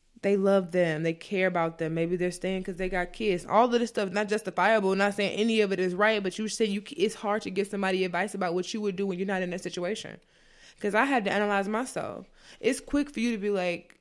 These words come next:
to your friends, like, "Girl, he don't appreciate you. He don't love you. You need to get the fuck on."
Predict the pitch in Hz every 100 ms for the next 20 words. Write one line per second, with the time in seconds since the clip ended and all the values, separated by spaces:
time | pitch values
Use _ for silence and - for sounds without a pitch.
0 | - 226 196 196 220 214 202 190 170 -
1 | 233 247 254 269 220 - 269 277 240 -
2 | 240 262 214 233 240 247 214 190 - 196
3 | 202 175 -